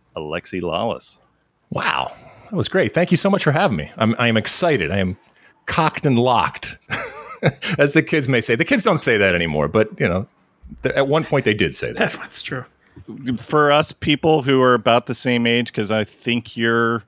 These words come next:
Speaker 1: when did you graduate high school?
Speaker 2: Uh, I graduated,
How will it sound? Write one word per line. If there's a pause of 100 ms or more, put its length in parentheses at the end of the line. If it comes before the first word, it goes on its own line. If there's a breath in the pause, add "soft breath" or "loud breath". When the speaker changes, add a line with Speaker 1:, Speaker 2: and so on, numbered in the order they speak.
(260)
Speaker 1:
when
did
you
graduate
high
school? (460)
Speaker 2:
Uh,
I
graduated,